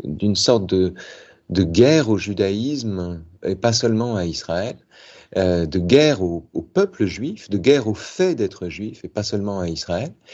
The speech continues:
qui, à mon avis, fait de cela le problème, encore une fois, de l'humanité entière.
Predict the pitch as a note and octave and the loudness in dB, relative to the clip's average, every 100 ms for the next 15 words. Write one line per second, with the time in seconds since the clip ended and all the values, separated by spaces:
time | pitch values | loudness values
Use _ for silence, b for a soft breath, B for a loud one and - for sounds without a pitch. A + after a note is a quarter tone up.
0 | B B B - D#3+ E3+ C3 A#2 G#2+ A2 | B B B -2 6 10 10 8 6 4
1 | G3 - D3 A2+ A2 B2+ G3 F3+ G#3+ - | 0 0 0 0 -2 2 2 4 2 2
2 | C#3 E3 G3+ C#3+ A#2+ A2+ G#2+ - D3+ b | -2 -2 -6 -8 -8 -8 -8 -12 -16 b
3 | b b b b - G2 A#2 A2 A2 G2+ | b b b b -8 0 2 2 0 -2
4 | F#2 A#2 G#2 G2+ - D#2+ | -4 -6 -6 -10 -14 -14